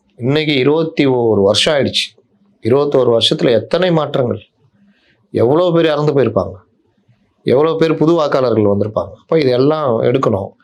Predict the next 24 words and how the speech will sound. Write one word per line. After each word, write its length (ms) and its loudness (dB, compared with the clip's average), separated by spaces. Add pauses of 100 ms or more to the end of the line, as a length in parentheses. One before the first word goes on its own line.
(340)
இன்னொன்னு, 200 0
எவ்வளவு 260 0
பேர் 180 2
ஷிஃப்ட் 260 0
ஆயிருப்பான். 420 -2 (840)
இந்த 200 0
மாதிரி 280 0
பல 240 0
விஷயங்கள்ல 680 0
வந்து 220 -2 (140)
எஸ் 200 0
ஐ 80 0
ஆர் 220 0
எடுக்கிறாங்க, 520 0
தீவிர 360 0
வாக்கு 240 0
திருத்த 240 -2
பணி. 280 -6
எப்படி? 300 -2 (680)
முன்ன 260 0 (680)
நீங்களா 380 2
போய் 180 0
சொன்னா 320 0
உண்டு, 200 0